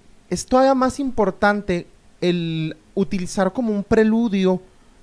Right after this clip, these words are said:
este tipo de temas que es la depredación emocional, ¿sí? No todos los, los golpeadores, no todos los maltratadores son depredadores emocionales. Eso hay que tenerlo muy en claro,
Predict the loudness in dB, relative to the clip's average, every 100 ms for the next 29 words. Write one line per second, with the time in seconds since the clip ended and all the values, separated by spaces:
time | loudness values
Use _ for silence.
0 | -12 -4 -4 -2 -4 -4 0 2 2 2
1 | 2 0 -6 -6 -4 -2 -6 -4 0 4
2 | 4 4 2 0 0 -4 -8 -6 -6 -8
3 | -6 -6 -4 -6 _ _ _ _ -14 -10
4 | -10 -10 -14 -14 -6 -2 -2 -2 0 0
5 | 0 -4 -4 -2 -4 -6 -4 -4 -2 -2
6 | -2 -2 -2 -4 -6 -6 -2 -2 -2 -2
7 | 0 0 0 -4 -12 -20 -20 -20 _ -4
8 | -2 0 0 0 -2 -2 -4 -4 -2 -4
9 | -2 -2 -2 -4 -6 -12 -20 -8 -6 -6
10 | -4 -4 0 2 2 2 0 -4 -6 -8
11 | -10 -10 -8 -4 -2 -4 -6 -18 -20 -18
12 | -12 -12 -10 -8 -6 -6 -6 -6 -6 -6
13 | -4 -2 -2 -2 -4 -4 -6